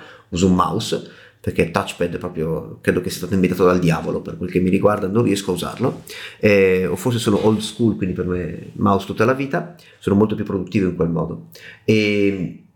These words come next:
mi piace il fatto del dire, a prescindere da dove sia,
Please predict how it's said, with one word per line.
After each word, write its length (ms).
mi 140
piace 340
il 60
fatto 340
del 180
dire, 240
a 40
prescindere 520
da 200
dove 240
sia, 640